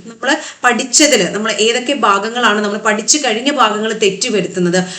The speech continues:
വീണ്ടും നമുക്കത് ക്രാക്ക് ചെയ്യാൻ പറ്റാത്തത്, മനസ്സിലാവാത്തത്, ഇങ്ങനെയുള്ള കാര്യങ്ങൾ നമുക്ക് വ്യക്തത വേണമെങ്കിൽ നമ്മൾ നിർബന്ധമായിട്ടും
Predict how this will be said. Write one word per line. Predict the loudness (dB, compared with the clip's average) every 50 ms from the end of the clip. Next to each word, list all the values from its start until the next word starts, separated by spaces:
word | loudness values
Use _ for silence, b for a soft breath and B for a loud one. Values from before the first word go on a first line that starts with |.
| B B
വീണ്ടും | -2 0 0 2 2 0
നമുക്കത് | 0 -2 -2 -4 -2 -2 -2 -2 0
ക്രാക്ക് | 0 0 0 2
ചെയ്യാൻ | 2 2 2 2 0
പറ്റാത്തത്, | 0 -2 -2 -2 -2 -2 -2 -2 0 0
മനസ്സിലാവാത്തത്, | 2 0 0 0 -2 -2 -4 -2 0 0 0 0 0 -2 -2 0 0 0 0 -2 B B B B B
ഇങ്ങനെയുള്ള | 4 6 6 6 6 4
കാര്യങ്ങൾ | 4 4 4 4 2 2 0 -2 -2 -2 -2
നമുക്ക് | -2 -2 -2 -4 -4 0 2 2 2 2 0 -8 -10 -4
വ്യക്തത | -2 -2 -2 -2 -2 -2 -2 0
വേണമെങ്കിൽ | 2 2 2 2 2 2 2 2 2 2 2 2
നമ്മൾ | 0 -2 -6 -10 -8 -6 -4 -2 0
നിർബന്ധമായിട്ടും | 0 0 0 0 0 0 0 0 0 0 2 2 2 2 0 0 0 -2 -2 -2